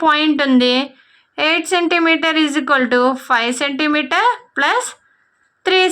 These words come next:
centimeter. మొత్తం ఎంత? ఎయిట్ centimeter is equal to ఎయిట్ centimeter. Therefore, B is lies between A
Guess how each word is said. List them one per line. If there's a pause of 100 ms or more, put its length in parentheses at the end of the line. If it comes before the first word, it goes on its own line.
centimeter. (220)
మొత్తం
ఎంత? (180)
ఎయిట్
centimeter (100)
is
equal
to (140)
ఎయిట్
centimeter. (600)
Therefore, (1600)
B (920)
is (160)
lies (1600)
between (2500)
A